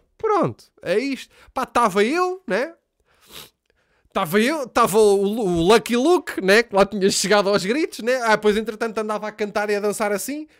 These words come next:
Porque, e aqui é, aqui, aqui é que eu percebi que tínhamos merdas em comum. Porque eu também falo muitas vezes, eu também ralho muitas vezes assim.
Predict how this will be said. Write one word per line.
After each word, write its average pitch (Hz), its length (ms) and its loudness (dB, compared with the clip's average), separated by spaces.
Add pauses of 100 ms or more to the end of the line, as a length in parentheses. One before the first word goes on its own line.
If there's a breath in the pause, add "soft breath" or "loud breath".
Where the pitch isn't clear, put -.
Porque, 185 200 -8 (280 soft breath)
e 208 80 -4
aqui 220 180 -4
é, 240 320 2
aqui, 196 280 -2
aqui 175 200 -4
é 285 60 -2
que 254 100 -8
eu 240 40 -6
percebi 220 220 -8
que 185 40 -14
tínhamos 196 200 -6
merdas 175 360 -4
em 151 100 -6
comum. 190 340 -6 (560 soft breath)
Porque - 280 -14
eu 277 140 2
também 208 260 -2
falo 175 220 -2
muitas 165 220 -6
vezes, 156 240 -6
eu 170 80 -8
também 160 260 -6
ralho 226 280 -2
muitas 190 260 -6
vezes 156 320 -8
assim. 208 220 -12